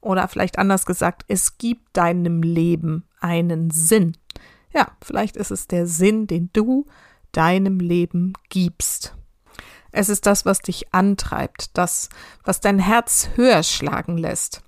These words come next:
was dich eben, wie gesagt, im besten Fall morgens richtig aus dem Bett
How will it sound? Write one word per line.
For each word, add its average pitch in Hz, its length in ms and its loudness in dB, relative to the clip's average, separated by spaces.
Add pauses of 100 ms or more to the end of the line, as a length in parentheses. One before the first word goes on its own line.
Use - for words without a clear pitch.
(580)
was - 180 -2
dich - 480 -4 (340)
eben, 226 360 4
wie 226 100 -2
gesagt, 214 420 0
im 196 140 0
besten 208 320 0
Fall 208 200 2
morgens 208 360 0
richtig 214 340 -4
aus 202 160 -2
dem 196 160 0
Bett 214 240 -2